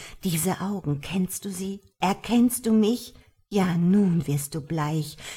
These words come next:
du weißt, wer ich bin und warum du sterben musst. Du musst nun büßen für das, was du mir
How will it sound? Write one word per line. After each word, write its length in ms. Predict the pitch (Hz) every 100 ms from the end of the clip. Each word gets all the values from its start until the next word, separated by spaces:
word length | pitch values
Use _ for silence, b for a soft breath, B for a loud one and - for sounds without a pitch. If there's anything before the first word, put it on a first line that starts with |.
| B
du 160 | 220 180
weißt, 420 | 170 180 - -
wer 140 | 156
ich 160 | - -
bin 300 | 156 160 156 B B
und 140 | - -
warum 320 | 156 151 147
du 120 | 147
sterben 580 | 139 - 170 165 147 135
musst. 400 | 135 151 - - _ _ _
Du 120 | 196
musst 520 | 175 165 170 170 - 175
nun 260 | 160 156
büßen 580 | 180 190 160 - 151 143 B B
für 180 | - 170
das, 460 | 156 165 - -
was 200 | 160 156
du 120 | - 165
mir 260 | 165 160